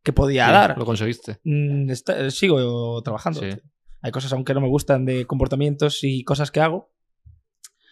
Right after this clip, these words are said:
Speaker 1: pero creo que es importante ser consciente de, de, de esa carencia.
Speaker 2: Claro.
Speaker 1: Y al menos me preocupo por intentar
Speaker 2: Cambiar, claro, eso
Speaker 1: cambiar,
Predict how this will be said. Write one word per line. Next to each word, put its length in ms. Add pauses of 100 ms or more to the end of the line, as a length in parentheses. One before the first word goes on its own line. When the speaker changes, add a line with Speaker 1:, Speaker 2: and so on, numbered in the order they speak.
(200)
Speaker 1:
pero 180
creo 140
que 60
es 60
importante 360
ser 140
consciente 840 (680)
de, 840 (640)
de, 400
de 300
esa 260
carencia. 600
Speaker 2:
Claro. 240 (480)
Speaker 1:
Y 400 (440)
al 100
menos 140
me 60
preocupo 380
por 280
intentar 840
Speaker 2:
Cambiar, 320 (240)
claro, 160
eso 40
Speaker 1:
cambiar, 520